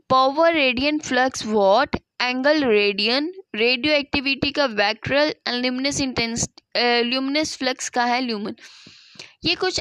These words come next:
ऐसा ही unit थे जो मुझे लगा काफ़ी important है और exams में आ सकते हैं। और इसके अलावा अगर कुछ मुझे और भी लगेगा इनमें important motion chapter में से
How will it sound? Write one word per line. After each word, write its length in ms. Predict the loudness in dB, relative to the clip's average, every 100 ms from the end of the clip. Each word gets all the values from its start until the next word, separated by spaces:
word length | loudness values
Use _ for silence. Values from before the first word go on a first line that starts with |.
| -4
ऐसा 220 | -4 0
ही 180 | 0 0
unit 360 | 0 0 -2 0
थे 160 | 0
जो 120 | 0
मुझे 300 | -2 -4 -2
लगा 260 | -2 0 -2
काफ़ी 360 | 0 -2 -2 -4
important 600 | -2 0 0 0 0 0
है 120 | 2
और 120 | 2
exams 460 | 2 0 -2 -2 -2
में 120 | 2
आ 180 | 2 0
सकते 280 | -2 0
हैं। 80 | 0
और 200 | 2 0
इसके 280 | -2 -2 -2
अलावा 340 | 2 2 0
अगर 180 | -2 -4
कुछ 320 | -6 -8 -6
मुझे 260 | -6 -4 -2
और 280 | 0 0 2
भी 120 | 0
लगेगा 440 | -2 0 -2 -2
इनमें 240 | -2 -2 -4
important 540 | -4 -2 -4 -2 -6
motion 440 | -6 -8 -6 -6 -6
chapter 320 | -8 -6 -8
में 180 | -8 -8
से 220 | -6